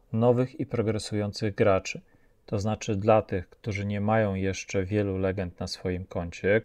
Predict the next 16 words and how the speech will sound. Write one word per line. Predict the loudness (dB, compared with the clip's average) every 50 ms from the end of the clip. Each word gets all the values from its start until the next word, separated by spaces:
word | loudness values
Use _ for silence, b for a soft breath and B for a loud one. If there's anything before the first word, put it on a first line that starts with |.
| _ -18
którzy | -12 -4 -2 0 0 0 0
potrzebują | -2 -6 -6 -4 -4 -2 0 0 2 2 2 2 0 -2 -4 -8 _ _ _ _ _ -6 -2
nowych | 2 4 6 6 6 4 0 -2
czempionów, | -6 -4 -4 -4 -2 -2 0 0 0 0 -2 -2 -4 -4
żeby | -4 -4 -4 -4
zbudować | -6 -6 -6 -4 -2 0 0 0 0 0 -2 -2 -6 -10 -10 _ _ _ _
coraz | 0 4 6 6 6 6 4
lepsze | 0 -2 -2 -2 -4 -8
teamy. | -6 -4 -4 -4 -4 -2 -2 -2 -2 -2 -4 -8 _ _ _ _ _ _ _ _ _ _ -2
I | 0 4
dla | 4 4 4
takich | 4 2 2 2 2 2 2 2
graczy | 2 2 2 2 2 0 -2 -2 -2 0
nie | 0 0 0
widzę | 0 0 0 0 -2
przeciwwskazań | -2 -4 -8 -6 -6 -10 -10 -10 -14 -6 -2 -2 -2 0 0 0 0 2 0 -2 -4